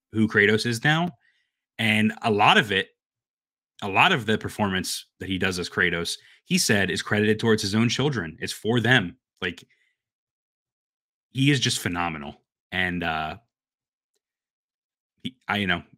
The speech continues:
I, I wish he was my dad. He's, uh, he's awesome. So Christopher Judge, you're getting the award,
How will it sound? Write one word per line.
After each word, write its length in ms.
I, 120
I 180
wish 200
he 60
was 140
my 140
dad. 280
He's, 260
uh, 300
he's 160
awesome. 340
So 280
Christopher 240
Judge, 400
you're 120
getting 180
the 80
award, 480